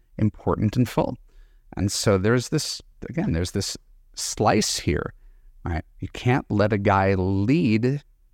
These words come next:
or if you won't let a guy lead, if you won't let a guy make decisions, if you don't step into your feminine, it almost becomes impossible for any guy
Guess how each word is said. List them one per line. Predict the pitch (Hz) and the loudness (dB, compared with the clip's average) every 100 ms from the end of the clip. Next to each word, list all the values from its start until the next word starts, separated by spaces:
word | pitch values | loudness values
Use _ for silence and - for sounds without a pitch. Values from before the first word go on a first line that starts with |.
| - | -6
or | 90 87 | 0 0
if | - | 2
you | 98 | 0
won't | 101 180 262 | 4 2 2
let | 110 90 | 0 0
a | |
guy | 87 87 85 | 0 0 0
lead, | 85 87 | 0 -2
if | - | -2
you | 95 | 0
won't | 98 - | 2 2
let | 147 92 | 2 0
a | |
guy | 90 85 | 0 -2
make | 85 82 - | 0 -2 -4
decisions, | - - 82 - 104 127 - | -6 -4 -4 -4 -2 -4 -4
if | 104 - - | -8 -10 -6
you | 104 | -4
don't | 90 135 185 | 2 0 0
step | - 92 | 0 0
into | - 87 | 0 0
your | 87 85 | 0 0
feminine, | 90 85 87 87 | 0 0 0 0
it | 90 | -2
almost | 113 113 - | 0 0 0
becomes | 98 107 98 | -2 0 0
impossible | 92 - 135 - 107 | -4 -2 -2 -2 -4
for | 104 - - - | -4 -6 -6 -2
any | 160 233 | 2 4
guy | 131 85 73 - | 4 0 -2 -8